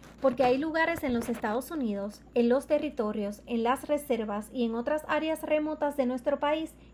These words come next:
que no tienen señal para enviar datos. Las familias de estas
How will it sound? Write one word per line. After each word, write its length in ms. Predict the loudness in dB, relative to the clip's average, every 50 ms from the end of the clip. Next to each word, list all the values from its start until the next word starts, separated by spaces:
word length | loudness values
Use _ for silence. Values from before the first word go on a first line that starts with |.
| -2
que 120 | 0 0 2
no 240 | 2 0 -2 -2 -2
tienen 360 | -2 -2 -2 -2 -2 -4 -2
señal 380 | -2 -2 0 0 0 -2 -2
para 180 | -2 -2 -2 -2
enviar 400 | -2 -4 -6 -4 -4 -4 -4 -4
datos. 560 | -4 -4 -4 -4 -6 -10 -12 -14 -14 -16 -20 -20 -20 -20 -20 -20 -20 -20 -20 -20 -20 -20 -20 -16 -8 0 2
Las 160 | 2 2 2
familias 540 | 2 2 2 4 4 2 2 0 0 0 -2
de 80 | -4
estas 260 | -4 -2 -2 -2 -2